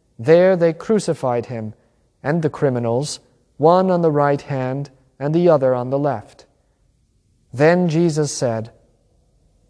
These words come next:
"Father, forgive them, for they know not what they do." And they divided his garments and cast lots.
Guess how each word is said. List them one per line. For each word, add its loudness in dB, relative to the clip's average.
"Father, 0
forgive -2
them, -6
for -2
they 4
know 4
not -2
what -4
they -2
do." -8
And -2
they 4
divided 2
his -2
garments -4
and -10
cast -6
lots. -4